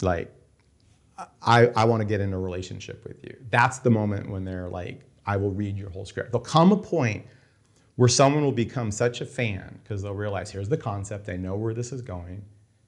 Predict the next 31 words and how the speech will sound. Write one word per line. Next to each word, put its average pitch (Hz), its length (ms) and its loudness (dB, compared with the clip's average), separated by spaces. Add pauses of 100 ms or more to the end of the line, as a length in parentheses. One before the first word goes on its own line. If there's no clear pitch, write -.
(440)
and 92 200 -2
I'm, 90 360 -8
I 90 60 -6
think 98 220 -8
that's 95 180 -8
an 95 220 -12
awesome 95 420 -6
idea 98 260 -6
for 104 200 -10
a 104 40 -8
show 85 300 -10 (100)
or 107 140 -8
a 110 40 -8
movie. 90 360 -10 (300)
Love 95 220 -2
these 117 160 -2
characters." 90 640 -8 (480)
And, 95 360 0
and 101 200 -2
these 104 180 -2
scenes 139 380 4
are 95 60 -2
structured 101 640 -4
so 95 420 -2 (240)
tightly 127 640 -2 (360)
and 101 120 2
in 92 60 0
such - 180 2
a - 60 -2
compelling 98 560 -2
way, 104 400 0